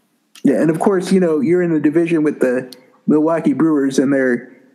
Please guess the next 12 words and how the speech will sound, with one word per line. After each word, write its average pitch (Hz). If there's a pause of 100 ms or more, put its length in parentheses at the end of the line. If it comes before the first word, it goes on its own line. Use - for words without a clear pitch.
(440)
great 175
bullpen 175
last 208
year, 151
but, 147
um, 147 (420)
I 180
did 233
a 202
little 175 (120)
preview 196
for, 165